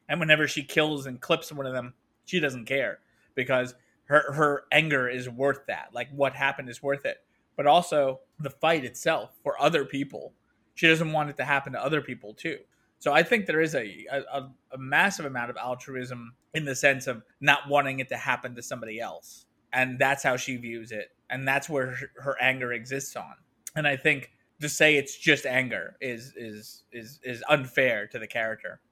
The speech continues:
Just as any way you can say Loki just wants the throne. Like, it, you're, y-,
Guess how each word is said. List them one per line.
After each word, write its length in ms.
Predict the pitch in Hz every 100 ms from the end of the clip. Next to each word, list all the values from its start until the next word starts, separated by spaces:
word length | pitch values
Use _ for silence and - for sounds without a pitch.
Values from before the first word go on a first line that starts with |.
| _
Just 180 | - -
as 120 | 151
any 160 | 156 143
way 220 | 139 135
you 80 | 131
can 160 | 135
say 200 | 127 135
Loki 340 | 123 131 127 131
just 240 | 127 120
wants 280 | 123 113 -
the 100 | 110
throne. 460 | - 123 110 92 - _ -
Like, 200 | 110 127
it, 100 | 131
you're, 300 | 131 131 127
y-, 120 | 151